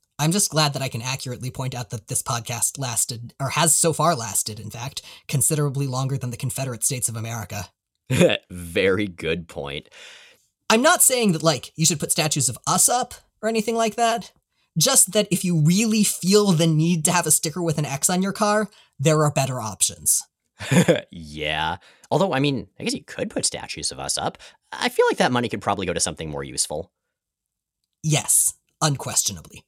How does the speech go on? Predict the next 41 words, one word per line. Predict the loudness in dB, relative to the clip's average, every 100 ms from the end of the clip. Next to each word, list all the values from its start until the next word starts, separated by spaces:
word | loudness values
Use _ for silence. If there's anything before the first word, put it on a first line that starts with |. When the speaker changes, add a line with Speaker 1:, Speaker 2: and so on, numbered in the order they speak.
| -6
Speaker 1:
Please | 0 2
don't | 0 -2
put | -4
statues | -4 -4 -6
of | -6 -6
us | -6
up. | -6 -6
That's | -4 -4 -2
really | -2 -2 -4
unsettling. | -6 -4 -6 -8 -14 -16 -16 _ _ _ _ _ -10
Speaker 2:
Well, | 0 4 6 4 0 -14
anyway, | -6 0 4 4 2 2 0 -2 -6 -20 -20 _ _ _ _
here | -12 -2 0
we | 2 2
are | 2 2 0 -6 _ _ -6
at | -6 -4
episode | -6 0 0 2 0
number | 0 0 -2
three | -6 -6 -4
hundred, | -2 -2 0 0 0
and | -2 -2
we | -2
have | -2
hit | -2
a | 0
milestone, | 0 0 0 0 0 0 0 -2 0
not | -2 0
just | -4 -4
numerically, | -4 -2 -2 -2 -4 -6 -6 _ -6
but | -4
also | -2 0 0 0
for | -2 0 2
our | 0
coverage. | 0 0 -2 -6 -14 -6 -4
Of | 2
course, | 4 4
we | 4
are | 2 2
gonna | 0
be | -2
covering | -2 -2 0 0